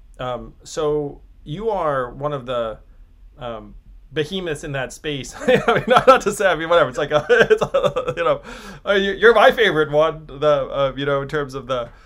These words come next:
because you've been doing the work since two thousand eight and, um, and had these impacts.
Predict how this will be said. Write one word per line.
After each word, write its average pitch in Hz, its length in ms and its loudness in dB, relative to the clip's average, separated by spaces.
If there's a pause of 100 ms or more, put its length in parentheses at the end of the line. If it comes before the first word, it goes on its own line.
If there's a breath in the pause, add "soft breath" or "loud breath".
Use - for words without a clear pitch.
(200 soft breath)
because 196 320 -2
you've 175 220 -10
been 147 260 -6
doing 160 220 -8
the 113 80 -8
work 135 260 -8
since - 300 -20
two 123 140 -20
thousand 110 280 -12
eight 139 280 -14
and, 107 360 -20 (120)
um, 113 380 -14
and 120 120 -14
had 131 120 -12
these 117 120 -14
impacts. 117 520 -12